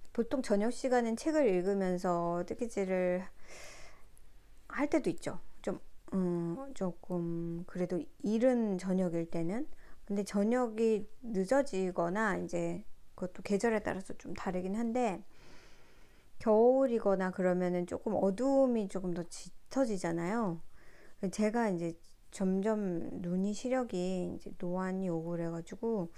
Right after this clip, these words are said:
좀 글씨가 작아지면 보기가 어려워져요. 그래서 오히려 좀 시간이 늦었다 그러면 이제 저희 남편하고 영화를 보든지 뭐 엔터테인먼트 쇼를 보든지 뭐 그렇게 하고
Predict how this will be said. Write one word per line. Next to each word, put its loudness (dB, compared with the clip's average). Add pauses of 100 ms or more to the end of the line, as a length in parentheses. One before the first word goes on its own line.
(220)
좀 -6 (120)
글씨가 0
작아지면 -2
보기가 -4 (140)
어려워져요. 2 (1200)
그래서 0
오히려 0
좀 0
시간이 0
늦었다 0
그러면 0
이제 -6 (600)
저희 -4
남편하고 0
영화를 2
보든지 -2
뭐 -4 (640)
엔터테인먼트 2
쇼를 2
보든지 -2
뭐 -4
그렇게 0
하고 4